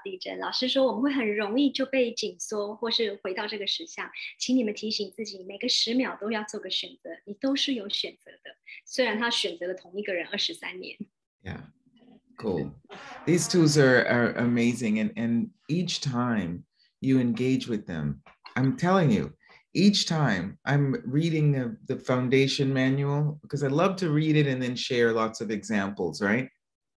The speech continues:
Speaker 2: Something new comes, shows up. It's amazing. <laughs>
Speaker 1: 嗯，那老师说，就是每一次他看基础课的讲义，每一次看，虽然已经看这么多年了，都还会有很多很多不同的东西在展现出来。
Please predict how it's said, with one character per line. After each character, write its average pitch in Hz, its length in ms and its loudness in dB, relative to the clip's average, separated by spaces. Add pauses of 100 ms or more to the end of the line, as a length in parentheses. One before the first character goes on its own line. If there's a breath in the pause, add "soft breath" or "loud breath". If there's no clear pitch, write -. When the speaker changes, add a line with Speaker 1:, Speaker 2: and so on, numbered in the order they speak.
(160)
Speaker 2:
Something 285 440 0
new 320 240 6
comes, 185 360 2
shows 214 300 6
up. 277 400 0
It's 185 220 -2
amazing. 208 840 0
<laughs> - 0 - (2250 loud breath)
Speaker 1:
嗯， 226 320 -4
那 277 140 2
老 220 100 0
师 269 140 0
说， 269 180 2
就 277 100 2
是 277 140 0
每 214 220 0
一 - 20 -4
次 262 160 -4
他 262 140 -2
看 262 260 -2
基 247 140 -2
础 214 180 -4
课 240 160 -8
的 226 100 -6
讲 190 320 -10
义， 233 280 -4
每 190 200 -10
一 220 60 -12
次 330 240 -2
看， 320 260 0
虽 302 160 0
然 294 80 2
已 226 40 0
经 247 100 0
看 294 180 0
这 285 120 0
么 262 100 2
多 262 240 0
年 226 220 -2
了， 202 80 -16
都 285 100 -6
还 262 180 -6
会 285 200 -2
有 240 100 -2
很 220 160 -8
多 254 140 -2
很 254 120 0
多 220 100 -8
不 269 180 -6
同 214 240 -12
的 202 100 -10
东 208 180 -6
西 214 220 -6
在 208 160 -8
展 175 300 -10
现 190 240 -10
出 185 200 -14
来。 180 120 -14